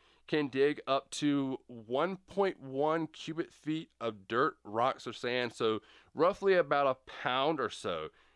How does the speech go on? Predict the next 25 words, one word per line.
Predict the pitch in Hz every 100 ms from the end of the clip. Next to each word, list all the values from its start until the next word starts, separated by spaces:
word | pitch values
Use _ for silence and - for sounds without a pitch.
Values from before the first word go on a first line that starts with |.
| _
Check | - - 143 156 - -
out | 127 123 - _ _ -
the | 120 120 113
bucket, | 101 98 95 76 69
my | 73
friends. | - 76 78 76 - _ _ _ _ _ _ -
The | 120
bucket, | 107 139 143 151 151 - _ _ _ _ _ _ _ _ _ _ _
I | 127 160
can | 196
basically | 165 160 151 170
fit | 143 156 127
my | 117
whole | 120 113
hand | 104 98 90 80 _ -
almost | 95 90 90
in | 87
there, | 82 82
and | 98
I | 214
have | 202 175
a | 135
pretty, | - 139 117
you | 104 104
know, | 85